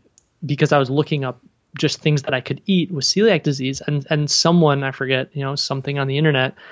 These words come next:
someone had pointed out that bodybuilding diets were very gluten-free and celiac friendly just by the nature of them, because you have to eat really clean as a bodybuilder. So that was the beginning for me. It was, it was more of a way of taking a, a negative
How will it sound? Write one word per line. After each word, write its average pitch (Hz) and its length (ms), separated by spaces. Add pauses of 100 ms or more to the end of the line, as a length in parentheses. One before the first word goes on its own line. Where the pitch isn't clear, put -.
(120)
someone 160 240
had 147 140
pointed 143 300
out 151 280
that 127 280 (720)
bodybuilding 151 560
diets 127 400
were 131 80
very 127 640 (260)
gluten-free 127 760 (440)
and 139 100
celiac 135 480
friendly - 460 (100)
just - 240
by 135 140
the 139 100
nature 139 320
of 135 80
them, 135 140
because 131 240
you 139 40
have 135 100
to 160 180
eat 156 120
really 135 220
clean 127 300
as 123 120
a 135 40
bodybuilder. 156 560 (580)
So 165 140
that 214 180
was 220 140
the 175 60
beginning 143 500 (240)
for - 180
me. 143 240
It 165 60
was, 156 200
it 160 100
was 156 180
more 170 220
of 151 120
a 147 40
way 147 160
of 143 100
taking 151 420
a, 123 320 (540)
a 143 100
negative 139 720